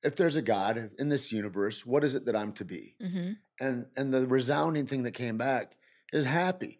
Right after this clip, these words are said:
Speaker 1: in good humor.
Speaker 2: Mm-hmm.
Speaker 1: You're most useful that way.
Speaker 2: Mm-hmm.
Speaker 1: You're, you're less, um,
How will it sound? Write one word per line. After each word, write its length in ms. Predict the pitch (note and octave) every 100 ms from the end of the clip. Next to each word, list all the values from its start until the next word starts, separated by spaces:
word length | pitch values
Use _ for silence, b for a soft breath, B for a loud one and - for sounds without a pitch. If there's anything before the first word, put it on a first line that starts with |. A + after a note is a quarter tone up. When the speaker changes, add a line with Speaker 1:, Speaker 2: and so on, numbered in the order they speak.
| _
Speaker 1:
in 160 | D#3+ D#3+
good 220 | D3+ D3+
humor. 440 | A#2 E3+ E3+ G#2 -
Speaker 2:
Mm-hmm. 160 | G3
Speaker 1:
You're 120 | D3
most 320 | E3+ F3 D3+ C3+
useful 460 | E3+ F#3 - A2+
that 260 | G2 F2 -
way. 240 | C#2 A1 F#3+
Speaker 2:
Mm-hmm. 320 | G3+ G3+ G3+
Speaker 1:
You're, 300 | C3+ C#3 C3+
you're 180 | C3+ C#3
less, 420 | C3 C#3+ C#3+ -
um, 480 | B2+ B2+ A#2+ A2 A2+